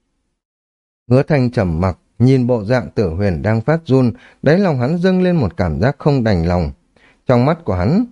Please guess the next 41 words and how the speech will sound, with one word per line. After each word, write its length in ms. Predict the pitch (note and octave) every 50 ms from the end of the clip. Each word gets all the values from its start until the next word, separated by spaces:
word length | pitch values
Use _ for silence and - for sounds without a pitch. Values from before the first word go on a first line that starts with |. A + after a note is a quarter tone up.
| _ _
Tử 160 | - C3+ C3 B2
Huyền 280 | B2+ C3+ B2+ A#2+ A#2+
ngày 120 | A#2+ A#2 A#2
bình 260 | A#2 A#2 A2+ A2 G2
thường 280 | A#2+ A#2 A2 G#2 G2+
vĩnh 240 | G2 C#3+ E3 F#3 E3
viễn 260 | D#3+ E3 E3+ G3+ A3
đều 200 | F#3 D3 A#2 F#2+
là 140 | F2+ E2+ E2+
gợi 240 | E2 F2+ A2+ G2+ - - -
cảm 220 | A#2+ G2+ E2 -
quyến 260 | - - G2 A#2 C#3+
rũ, 260 | C#3 C#3+ B2+ E3+ A3 A#3+ - - - - _ _
vĩnh 180 | C#3 E3+ F#3+ F#3+
viễn 240 | E3+ F#3 F#3 G#3 G3+
đều 160 | E3+ A#2+ G2
tràn 320 | - - A2+ G2+ F#2 E2
đầy 180 | F#2 F#2+ F2+ D#2+
tự 240 | - - G#2+ F2+ - -
tin, 280 | C3+ C3+ C#3 C#3 A#2+ G#2 G#2
phong 280 | - _ B2 A#2 A2 G#2+
hoa 220 | A2+ A2+ A2 G#2
tuyệt 240 | G2 - - G#2 - -
đại, 260 | F#2 A2 A2 A2 - - _ _ - - - _ _
vĩnh 200 | C3 E3 G3 G#3
viễn 200 | F#3+ G3+ G3+ A3
đều 160 | G3 D#3+ C3
là 100 | A#2+ A#2
một 200 | A2 A2 A2+ A2 - -
phương 240 | F#3+ F#3 F3+ F3
nắm 200 | D3+ C#3+ F3+ G#3+
quyền 260 | A3+ - D3+ G#2 F2 E2
chủ 240 | - G#2 F2+ D#2+
động, 200 | D#2 G2 A2 A2+ - - - - - - _ _ -
hình 160 | D3 D3 D#3+
như 120 | F3 F#3
hai 240 | F#3+ F#3 F#3 F3+ F3+ F3
chữ 120 | G#3 F#3+ -
yếu 220 | - C3+ C#3 D#3 -
ớt 240 | - G3+ A3 -
này 240 | C3+ A#2+ G2 E2+ D#2